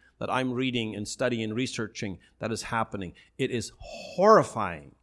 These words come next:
on the moral scale what is actually going on in our culture as we speak. And it is polit-, people with political power who are furthering this.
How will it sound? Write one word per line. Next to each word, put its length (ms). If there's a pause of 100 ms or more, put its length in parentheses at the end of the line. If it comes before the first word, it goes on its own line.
(240)
on 120
the 40
moral 300
scale 560 (220)
what 100
is 100
actually 340
going 260
on 320 (320)
in 80
our 100
culture 400
as 180
we 100
speak. 460 (3000)
And 120
it 120
is 100
polit-, 540
people 240
with 160
political 440
power 460
who 100
are 120
furthering 500
this. 400